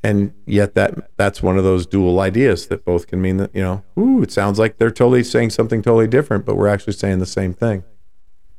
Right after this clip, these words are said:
Everybody's has something beautiful and special about them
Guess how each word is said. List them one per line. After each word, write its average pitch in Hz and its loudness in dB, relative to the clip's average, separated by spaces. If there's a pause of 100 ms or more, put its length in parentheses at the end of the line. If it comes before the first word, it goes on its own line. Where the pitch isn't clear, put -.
(1160)
Everybody's 123 4
has 104 0
something 92 -2
beautiful 92 2
and 85 -2
special 92 -2
about 82 -4
them 95 -16